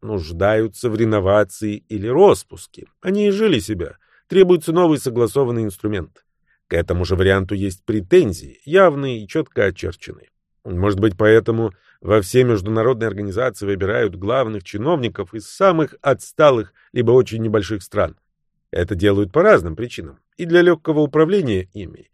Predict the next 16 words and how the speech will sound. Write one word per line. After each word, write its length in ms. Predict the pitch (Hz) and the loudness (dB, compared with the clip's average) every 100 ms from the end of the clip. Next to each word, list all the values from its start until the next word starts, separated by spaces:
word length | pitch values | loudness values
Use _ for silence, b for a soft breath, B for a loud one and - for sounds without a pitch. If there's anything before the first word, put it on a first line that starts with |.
| _ _ | _ _
и 200 | 190 185 | -6 0
из-за 240 | 165 135 131 | 0 2 0
желания 500 | 127 131 123 117 110 | 4 4 4 0 -2
переложить 540 | 120 117 117 110 113 | -2 0 2 0 -2
ответственность 680 | 113 117 113 - 113 110 - | -4 -2 -4 -4 -8 -8 -6
на 100 | 117 | -6
них, 240 | 110 110 _ _ _ - | -6 -12 _ _ _ -8
и 100 | 92 | -4
чтобы 320 | 120 110 117 | 0 2 2
это 280 | 135 131 131 | 0 0 0
был 240 | 117 120 | 0 -2
средний 560 | 104 117 104 90 78 85 | -2 -2 -2 -2 -6 -10
вариант, 680 | 82 87 87 90 85 - _ _ | -8 -8 -4 -4 -6 -12 _ _
который 380 | 139 107 110 98 | -4 0 -2 -2
устраивает 600 | 87 - 98 92 98 - | -8 -6 -4 -4 -10 -14
всех, 380 | - 208 185 | -4 -2 -2